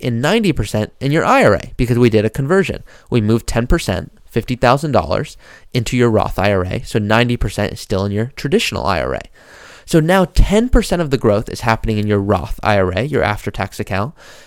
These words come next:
Ninety percent of the growth is in your I R A, your pre-tax account. But now let's assume the market drops. Market does a big downturn and the market drops fifty percent. Well, what has happened? Well, in your I R A, you had five hundred thousand dollars.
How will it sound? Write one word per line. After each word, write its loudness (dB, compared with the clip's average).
Ninety 2
percent -2
of 2
the -2
growth 0
is -2
in 0
your 0
I 2
R 4
A, 2
your 0
pre-tax -2
account. -10
But 4
now 2
let's 4
assume 2
the 4
market 4
drops. -8
Market 0
does -4
a 0
big 2
downturn 4
and -2
the 2
market 2
drops 2
fifty -2
percent. -6
Well, 0
what 6
has -4
happened? 0
Well, 4
in 4
your 4
I 6
R 6
A, -6
you 0
had 2
five 4
hundred 0
thousand -2
dollars. -6